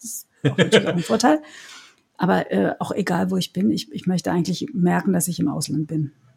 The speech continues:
Speaker 2: Genau. Und das ist, glaube ich, auch der, der Unterschied.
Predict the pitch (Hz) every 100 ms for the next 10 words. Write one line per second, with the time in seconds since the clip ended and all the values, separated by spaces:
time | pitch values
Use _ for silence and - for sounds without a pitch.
0 | _ _ - 101 98 - - - 120 151
1 | 151 147 135 135 127 120 113 113 113 101
2 | - 151 127 131 131 131